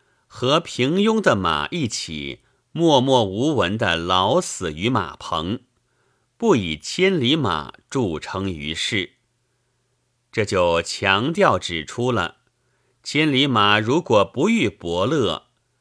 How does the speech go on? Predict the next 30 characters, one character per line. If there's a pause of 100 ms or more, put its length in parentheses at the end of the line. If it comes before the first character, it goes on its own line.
(180)
就
实
际
上 (100)
不
成
其
为
千
里
马。 (1120)
作
者
正
是
在
这
个
意
义
上 (420)
使
用 (240)
“然
后
有
千
里
马”
的